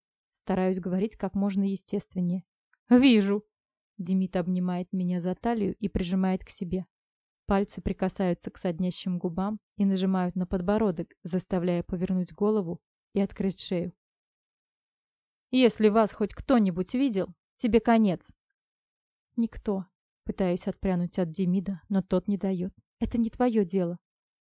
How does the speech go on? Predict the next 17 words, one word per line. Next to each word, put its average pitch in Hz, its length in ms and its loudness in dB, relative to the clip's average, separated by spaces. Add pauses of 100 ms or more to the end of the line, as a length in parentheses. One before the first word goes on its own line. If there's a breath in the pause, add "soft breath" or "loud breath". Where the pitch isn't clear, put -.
(160)
Я 196 240 4
сам 247 300 6
разберусь, 185 460 2
что - 300 4
моё, 190 420 6
а 190 80 2
что - 260 2
нет. 180 380 0 (680)
Он 185 180 2
брезгливо 170 460 0
нажимает 175 540 0
на 180 140 2
кожу 175 340 0
шеи, 226 380 2
куда 180 320 -2
Миша 175 300 -2
целовал. 175 560 -4